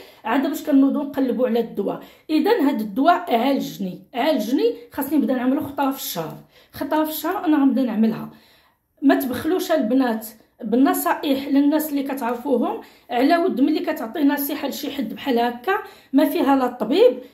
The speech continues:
لا تحاليل لا عمليه لا. يعني انا هاد البصله عتقاتني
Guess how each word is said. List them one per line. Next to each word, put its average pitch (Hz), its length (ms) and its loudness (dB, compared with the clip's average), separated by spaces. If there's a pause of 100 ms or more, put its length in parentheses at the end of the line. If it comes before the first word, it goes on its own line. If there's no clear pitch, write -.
(100)
لا 262 120 -2
تحاليل 294 720 0 (300)
لا 277 140 2
عمليه 269 840 2 (260)
لا. 247 380 -2
يعني 269 280 2
انا 311 300 2
هاد 226 140 0
البصله 359 360 0
عتقاتني 320 560 -4